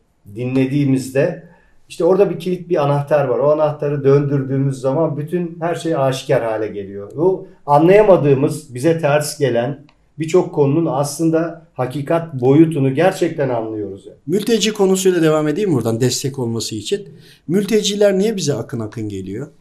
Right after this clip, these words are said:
Speaker 1: Evet. Niye
Speaker 2: Biliyor
Speaker 1: geliyor?
Speaker 2: musunuz?
Speaker 1: Herkes rahatsız.
Speaker 2: Heh. Rabbim bizlere öyle yükler vermiş ki, ama öyle de özelliklerde de vermiş ki,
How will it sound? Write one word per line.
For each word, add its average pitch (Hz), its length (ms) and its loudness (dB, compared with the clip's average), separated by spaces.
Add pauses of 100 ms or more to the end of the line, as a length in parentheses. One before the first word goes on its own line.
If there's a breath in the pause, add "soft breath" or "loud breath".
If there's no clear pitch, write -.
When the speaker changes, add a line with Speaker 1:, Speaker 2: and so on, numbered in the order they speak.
(460)
Speaker 1:
Evet. 92 200 -18 (100)
Niye 139 120 0
Speaker 2:
Biliyor 156 140 6 (100)
Speaker 1:
geliyor? 127 160 0
Speaker 2:
musunuz? 139 60 2
Speaker 1:
Herkes 151 400 0
rahatsız. 131 520 -2
Speaker 2:
Heh. 185 100 -2 (2000)
Rabbim 156 540 -2 (440)
bizlere 139 840 -2 (420)
öyle 131 260 2
yükler 127 580 -2
vermiş 147 460 -6
ki, 139 240 -6 (100)
ama 127 200 -4
öyle 123 320 0
de 160 80 0
özelliklerde 117 880 -4
de 104 100 -8
vermiş 127 520 -6
ki, 135 200 -6